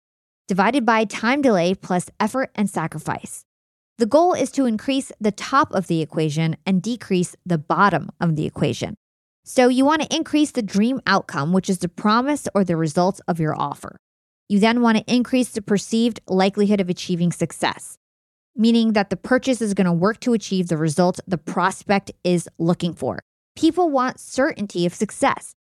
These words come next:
and this includes things like your reputation, testimonials, social proof, and any guarantees that you have.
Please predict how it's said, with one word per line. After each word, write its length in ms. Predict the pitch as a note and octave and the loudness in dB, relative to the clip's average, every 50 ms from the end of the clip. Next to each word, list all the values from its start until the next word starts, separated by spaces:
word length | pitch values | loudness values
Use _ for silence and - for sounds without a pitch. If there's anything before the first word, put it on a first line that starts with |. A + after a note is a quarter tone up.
| _ _ _ - | _ _ _ -4
and 80 | A3+ | -2
this 140 | C#4+ D#4 - | -2 0 0
includes 360 | F4+ D#4+ - - C#4 C4 - | -2 -2 0 2 0 0 0
things 260 | - - A3 G3+ G3+ F#3+ | -2 -2 0 2 2 2
like 160 | F#3+ F3 - | 0 -2 -2
your 100 | D#3+ D#3 | -2 -2
reputation, 800 | E3 D#3 - - E3 - - B3 A#3+ G#3+ - - C3 D#2 - - | -2 -4 -2 -4 -6 0 0 2 2 2 0 -4 -6 -6 -8 -12
testimonials, 840 | - - F3+ - - - F3+ F3+ G3 A3 A3+ G#3 F3+ - - - - | -12 -12 -12 -12 -4 0 2 4 4 4 4 2 0 -2 -4 -10 -12
social 380 | - - - G#3+ G#3 - F#3 D#3+ | -8 -2 0 0 0 0 -2 -6
proof, 320 | - - D#3+ D#3 D#3+ - - - | -4 -2 -2 -2 -2 -4 -4 -2
and 100 | G3 - | 0 0
any 220 | - A#3+ C4+ B3 | 2 2 0 0
guarantees 640 | F#3+ - F#3+ F#3+ F#3+ F#3+ F#3+ - - F3+ F3 E3+ - | 2 2 2 2 4 2 0 0 0 0 0 0 0
that 140 | C3+ - - | 0 -2 0
you 80 | D#3+ | -2
have. 500 | D#3 D3+ D#3+ C#3 - - - - _ _ | 0 0 0 0 -2 -2 -6 -10 _ _